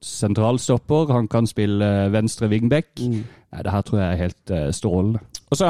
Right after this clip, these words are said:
Speaker 3: han en kulturbærer. Han, han har spilt to hundre og sytten kamper for Start, sånn at
Speaker 1: Mm.
Speaker 3: han, eh, han har
Speaker 1: Og han
Speaker 3: Start.
Speaker 1: også har et brennende ønske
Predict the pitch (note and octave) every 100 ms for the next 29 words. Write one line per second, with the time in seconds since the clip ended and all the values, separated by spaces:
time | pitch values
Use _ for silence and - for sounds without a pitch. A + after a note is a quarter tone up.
0 | D#3+ D3+ C#3 C3 B2+ A#2 A2+ A#2 D3+ B2
1 | A2+ A2 A#2+ B2 - A2+ - A#2+ G#2+ G#2
2 | G#2+ - F2+ F#2 F#2 F#2 F2+ D3 - -
3 | A2+ D#3 A2 F#2+ G2 F#2+ F2+ F2 E2+ F#2
4 | G2+ G#2 F#2+ G2 G2+ C#3 C#3+ B2+ D3 C#3
5 | B2 - B2 B2 B2 C#3 A2 G#2 -